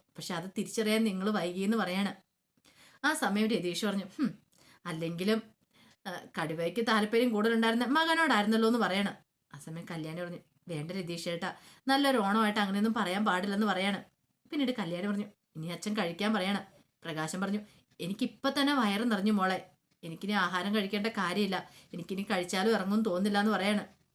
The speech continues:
അപ്പോഴേക്കും കിരൺ പറഞ്ഞു, "അതൊന്നും പറഞ്ഞിട്ട് കാര്യമില്ല, കഴിക്കാനും പറയുവാണ്." പിന്നീട് പ്രകാശൻ അവിടെ നിന്ന് കഴിക്കുവാണ്. കഴിക്കണ സമയത്ത് പ്രകാശന്റെ കണ്ണ് നിറഞ്ഞ് ഒഴുകുന്നുണ്ടായിരുന്നു. കല്യാണിക്കൊക്കെ അത് കണ്ടു കഴിഞ്ഞപ്പോൾ ഭയങ്കര സന്തോഷമായി. ഈ സമയത്ത്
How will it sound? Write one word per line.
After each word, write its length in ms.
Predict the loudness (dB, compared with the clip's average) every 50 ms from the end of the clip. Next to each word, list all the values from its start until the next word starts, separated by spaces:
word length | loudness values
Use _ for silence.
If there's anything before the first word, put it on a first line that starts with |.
| _ _ -6
അപ്പോഴേക്കും 420 | -4 -2 0 0 2 2 2 2 2
കിരൺ 200 | 2 2 2 2
പറഞ്ഞു, 200 | 2 2 2 0 -2
"അതൊന്നും 320 | -6 -6 -2 0 0 0
പറഞ്ഞിട്ട് 320 | 2 2 0 0 -2 -2 -2
കാര്യമില്ല, 380 | 0 0 2 2 2 2 0 -2 -2 -6 -18 -20 -20 -8 -2
കഴിക്കാനും 540 | 0 0 2 2 2 2 2 2 2 2 2
പറയുവാണ്." 480 | 0 0 0 2 2 2 2 0 -2 -6 -12 _ _ _ _ _ _ _ _ _ _ _ _ -6
പിന്നീട് 300 | -2 2 2 4 2 2 0 -2 -10 -18 -12
പ്രകാശൻ 420 | -6 -6 -4 -2 -2 -2 -2 0 2
അവിടെ 160 | 2 2 4
നിന്ന് 140 | 4 2 2
കഴിക്കുവാണ്. 520 | 2 0 0 -2 -2 -2 0 0 0 0 -2 -4
കഴിക്കണ 360 | -4 -4 -4 -4 -4 -6 -4
സമയത്ത് 360 | -2 -2 -2 -2 -2 -4 -6
പ്രകാശന്റെ 500 | -6 -6 -6 -4 -2 -2 -2 -4 -4 -4
കണ്ണ് 260 | -2 -2 -2 -2 -2 -2
നിറഞ്ഞ് 260 | -2 -2 0 0 -2
ഒഴുകുന്നുണ്ടായിരുന്നു. 600 | -2 0 0 0 0 2 2 0 0 -2 -2 -4 -6 -6 -4
കല്യാണിക്കൊക്കെ 580 | -2 0 2 2 2 2 2 0 -2 -2 0
അത് 140 | 0 0 2
കണ്ടു 180 | 0 0 0 0
കഴിഞ്ഞപ്പോൾ 240 | 0 0 0 0 -2
ഭയങ്കര 280 | -4 -6 -4 -4 -4 -4
സന്തോഷമായി. 600 | -2 -2 -2 -2 -2 -2 -2 0 0 0 0 -2 -4 _ -20 -20 -20 _ _ -20 _ -8
ഈ 100 | -6 -4 -2
സമയത്ത് 520 | -2 -2 -2 -2 0 0 0 2 0 0